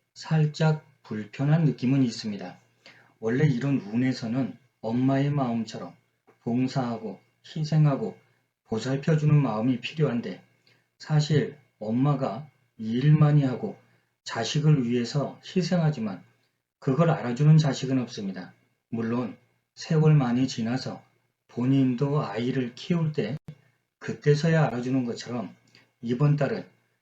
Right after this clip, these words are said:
열심히 노력은 하는데 대가는 조금 적고 알아주는 사람도 없고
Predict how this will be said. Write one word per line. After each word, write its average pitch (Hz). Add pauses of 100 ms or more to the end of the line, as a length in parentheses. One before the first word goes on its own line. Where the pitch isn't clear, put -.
(160)
열심히 120
노력은 127
하는데 131 (360)
대가는 147 (140)
조금 131
적고 - (320)
알아주는 135
사람도 127
없고 110